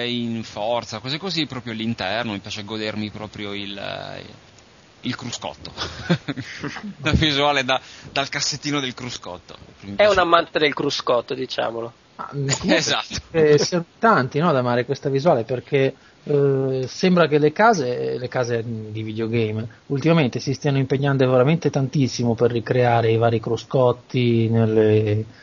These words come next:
Speaker 3: nelle loro differenziazioni, come può essere un volante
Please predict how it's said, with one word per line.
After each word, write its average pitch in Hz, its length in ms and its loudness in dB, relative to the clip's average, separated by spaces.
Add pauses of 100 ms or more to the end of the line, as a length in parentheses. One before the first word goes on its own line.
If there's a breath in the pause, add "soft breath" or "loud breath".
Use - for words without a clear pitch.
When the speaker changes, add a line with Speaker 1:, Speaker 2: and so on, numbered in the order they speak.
(220 loud breath)
Speaker 3:
nelle 123 280 4
loro 120 180 6
differenziazioni, 120 920 2
come 117 140 0
può 113 180 2
essere 110 360 2
un 117 80 0 (100)
volante 127 840 2